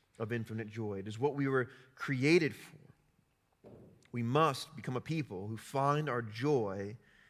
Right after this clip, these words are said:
in God. Joy is, it is, it's required.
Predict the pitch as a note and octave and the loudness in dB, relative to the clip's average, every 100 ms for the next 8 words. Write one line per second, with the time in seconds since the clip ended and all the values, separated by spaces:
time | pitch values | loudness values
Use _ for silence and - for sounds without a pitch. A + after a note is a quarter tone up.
0 | _ _ B2 A#2 A2+ B2+ A#2 G2+ F#2 - | _ _ -6 -4 0 4 4 2 -6 -14
1 | - _ _ _ _ _ _ - G#2 C#3+ | -20 _ _ _ _ _ _ -16 -2 4
2 | F3 B2 G2 A2+ C3 - - - _ D3 | 6 6 2 -6 -8 -14 -20 -20 _ 4
3 | E3 D#3 A#2 G2 G2 - - - - C3 | 6 6 4 -2 -8 -12 -16 -14 -8 -8
4 | - D#3 F3+ C#3 A#2 G#2+ - - _ _ | 2 6 8 8 4 0 -8 -18 _ _
5 | _ _ _ _ _ _ _ _ _ - | _ _ _ _ _ _ _ _ _ -14
6 | A#2+ C3 - - - - E3 F3+ G3+ D#3 | -8 -8 -8 -14 -18 -12 -6 -2 0 0
7 | F#2+ - | -2 -12